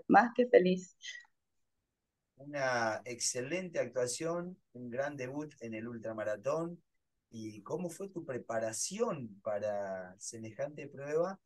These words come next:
Speaker 2: teniendo en cuenta que es tu primer ultra?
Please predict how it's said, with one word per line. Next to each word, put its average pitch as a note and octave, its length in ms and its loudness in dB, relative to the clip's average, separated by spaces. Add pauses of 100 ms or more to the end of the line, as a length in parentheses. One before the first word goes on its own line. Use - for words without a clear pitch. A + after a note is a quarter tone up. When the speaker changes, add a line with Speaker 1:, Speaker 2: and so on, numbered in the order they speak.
(100)
Speaker 2:
teniendo D3 560 -6
en - 80 -20
cuenta D3 360 -4
que C#3+ 460 -4
es A#2 320 -8 (140)
tu G2+ 160 -12
primer - 560 0
ultra? A2 440 -8